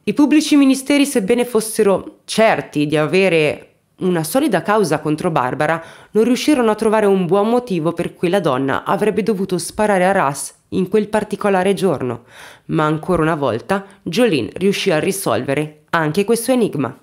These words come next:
Sfogliando i registri con la madre di Russ, trovarono un assegno in uno degli estratti conto dell'uomo, che risultava numericamente fuori uso. Dopo un esame più attento,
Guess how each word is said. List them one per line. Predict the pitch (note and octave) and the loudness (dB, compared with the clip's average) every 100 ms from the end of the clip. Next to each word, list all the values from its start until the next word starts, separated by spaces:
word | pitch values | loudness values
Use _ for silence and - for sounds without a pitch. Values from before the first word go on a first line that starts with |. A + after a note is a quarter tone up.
| - | -18
Sfogliando | - G#3+ A#3 F#4 F4+ | -2 2 4 4 4
i | |
registri | A#3 E3+ B3 - G3 | 4 2 -2 -2 -2
con | F#3 | 0
la | E3+ | 0
madre | E3 G3+ F#3+ | 2 0 0
di | E3 E3+ | 0 0
Russ, | D3 C#3+ - | 0 -4 -4
trovarono | A3+ G#3 G3+ G#3+ G#3+ - | -2 0 2 2 2 2
un | A#3 | 0
assegno | C4 C4 - - E3+ E3+ F3 F3 - | 0 -2 -4 -2 0 0 2 0 0
in | A3 G#3+ | 0 2
uno | G#3+ G#3+ | 4 4
degli | F3+ F3 | 2 0
estratti | F3 - - D3 - C3 | -2 -2 -6 -6 -8 -12
conto | - G2 D#2 - C3 - | -8 -6 -6 -6 -6 -4
dell'uomo, | D3 C3+ C#3+ C3+ C#3 C#3 - - - _ | -4 0 0 0 0 -2 -6 -20 -20 _
che | - C#4 | -2 2
risultava | B3+ C#4 C#4+ C#4 - A#3 E3+ C#3+ D#3+ | 4 4 4 0 0 -2 0 0 0
numericamente | F#3+ A#3 B3+ B3+ B3+ B3+ B3+ C4 C4 C4 | 2 2 2 0 0 0 2 2 0 -2
fuori | - G#3+ G#3+ | -2 0 2
uso. | F#3 C3 B2+ B2+ - _ | 0 0 -4 -6 -8 _
Dopo | - A#3 A#3+ | -2 -2 2
un | C#4 | 2
esame | C4 D4+ E4 E4 | 2 2 2 2
più | A#3 | 0
attento, | G#3+ - B3 G#3 F#3+ F#3+ G3+ A3 A#3+ - - | -2 -2 2 2 2 2 2 2 0 -6 -20